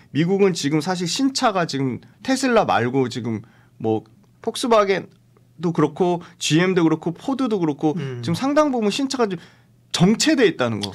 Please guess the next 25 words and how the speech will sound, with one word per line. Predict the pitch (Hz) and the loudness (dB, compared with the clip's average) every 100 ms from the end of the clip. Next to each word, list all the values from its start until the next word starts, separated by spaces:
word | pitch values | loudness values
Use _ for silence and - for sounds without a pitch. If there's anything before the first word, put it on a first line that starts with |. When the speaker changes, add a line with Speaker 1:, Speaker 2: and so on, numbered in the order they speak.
| - | -12
Speaker 2:
업체들이 | 254 - 262 254 | -14 -6 -2 0
Speaker 1:
그런 | - 175 | 2 4
Speaker 2:
뭐 | 190 | 4
Speaker 1:
측면이 | 190 143 | 4 0
Speaker 2:
신차를 | 110 226 208 | 0 0 2
Speaker 1:
있습니다. | 185 | 2
Speaker 2:
막 | 165 160 | 0 0
개발비 | 185 165 185 175 | -2 0 0 0
들이면서 | 165 151 151 139 170 165 | -4 -4 -6 -8 -10 -10
빨리 | - 277 262 | -6 -2 -2
서두를 | 247 262 233 226 | -2 -2 -4 -6
필요가 | 220 208 | -4 -2
없는 | 160 147 | -2 -4
거죠, | 180 170 143 | -4 -4 -6
지금은. | - 139 135 127 120 113 - - | -10 -10 -10 -10 -14 -16 -18 -8
Speaker 1:
그렇습니다. | 113 - 170 156 | -8 -4 -4 -4
Speaker 2:
좀 | 156 | -4
늦추는 | 165 214 170 | -4 -2 -2
거죠, | 143 127 | -4 -8
그죠? | 120 113 208 262 | -10 -10 -10 -10
Speaker 1:
네, | 113 107 | -6 -2
Speaker 2:
서서히 | 101 | -2
Speaker 1:
아무래도, | 127 135 131 | 0 0 0
Speaker 2:
가는. | 120 107 107 | -2 -6 -4
Speaker 1:
네. | 113 98 | -4 -4